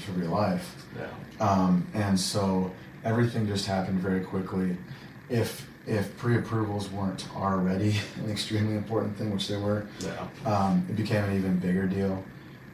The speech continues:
Speaker 1: Uh, and, you know, along with the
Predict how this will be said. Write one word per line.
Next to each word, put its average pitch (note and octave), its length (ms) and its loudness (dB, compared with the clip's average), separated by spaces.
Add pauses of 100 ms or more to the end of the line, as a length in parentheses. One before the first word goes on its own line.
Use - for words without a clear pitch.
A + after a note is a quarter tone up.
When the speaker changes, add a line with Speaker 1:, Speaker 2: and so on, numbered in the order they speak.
Speaker 1:
Uh, F2 400 -2 (380)
and, A2 120 0
you G#2 60 2
know, F2+ 220 2 (320)
along G2+ 420 2
with F#2 200 2 (160)
the F#2 200 0